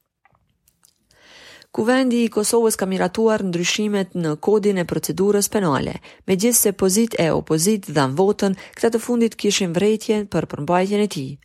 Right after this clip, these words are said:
Madje në këtë seancë, shefi i qeverisë u pyet edhe për rastin e vrasjeve të dy aktivistëve të lëvizjes vetëvendosje,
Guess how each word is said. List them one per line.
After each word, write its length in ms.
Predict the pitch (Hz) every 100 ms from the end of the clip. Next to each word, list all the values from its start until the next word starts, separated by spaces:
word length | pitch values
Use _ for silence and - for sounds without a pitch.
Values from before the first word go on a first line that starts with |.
| _ - -
Madje 320 | - 220 226 240
në 140 | 233
këtë 240 | 180 156 -
seancë, 460 | 180 208 208 -
shefi 380 | - 233 226 220
i 20 | 202
qeverisë 500 | 185 196 220 214 - - _ -
u 60 | 160
pyet 320 | - 220 220
edhe 240 | 175 170 170
për 240 | 175 170 -
rastin 340 | 185 202 - 226
e 80 | 202
vrasjeve 480 | 180 139 - 143
të 140 | 139 151
dy 140 | 170 196
aktivistëve 480 | 202 190 165 151 -
të 80 | 135 135
lëvizjes 400 | 147 143 123 131
vetëvendosje, 640 | 127 135 190 208 - 202